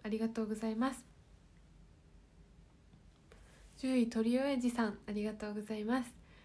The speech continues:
九位、ももかんさん、ありがとうございます。八位、まさやさん、ありがとうございます。七位、天津風さん、ありがとうございます。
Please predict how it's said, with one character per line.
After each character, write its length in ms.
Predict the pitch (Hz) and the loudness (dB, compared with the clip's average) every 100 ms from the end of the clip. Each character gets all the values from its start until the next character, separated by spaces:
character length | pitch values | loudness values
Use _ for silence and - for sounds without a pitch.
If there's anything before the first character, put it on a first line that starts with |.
| - - | -20 -4
九 220 | 247 247 | 2 2
位、 140 | 220 | 2
も 140 | 208 214 | 2 2
も 160 | 247 | 2
か 160 | 247 269 | 2 0
ん 100 | 254 | 0
さ 180 | 262 254 | 0 -2
ん、 140 | 240 - | -4 -6
あ 60 | |
り 100 | 214 | -4
が 120 | 214 220 | -4 -4
と 140 | 220 | -6
う 60 | 220 | -6
ご 60 | |
ざ 120 | 214 | -2
い 80 | 226 | -2
ま 220 | 220 262 | 2 0
す。 140 | 247 - - - - - - - - - - - | -2 -10 -20 -20 -20 -20 -20 -20 -20 -20 -20 -20
八 320 | - 226 - 247 | -14 -10 0 2
位、 60 | |
ま 120 | 226 | 4
さ 140 | 226 285 | 4 2
や 140 | 269 | 2
さ 160 | 254 226 | 2 -2
ん、 120 | 208 208 | -2 -6
あ 20 | |
り 120 | 202 | -4
が 80 | 214 | -4
と 180 | 214 208 | -6 -6
う 20 | |
ご 120 | 220 | -4
ざ 100 | 226 | 0
い 100 | 226 | 2
ま 160 | 226 254 | 2 0
す。 140 | - - - - - - - - - - | -4 -20 -20 -20 -20 -20 -20 -20 -20 -10
七 240 | 214 220 254 | -2 0 2
位、 200 | 226 - - - - | 0 -6 -20 -16 -8
天 220 | 208 254 | -4 -4
津 120 | - | -4
風 260 | - 247 226 | -2 2 2
さ 140 | 226 | 0
ん、 40 | 196 - | -4 -8
あ 80 | 208 | -8
り 100 | 202 | -6
が 80 | 202 | -6
と 180 | 208 214 | -6 -10
う 60 | |
ご 60 | 208 | -10
ざ 140 | - | -8
い 80 | 214 | -4
ま 180 | 214 247 | 0 0
す。 160 | - | -2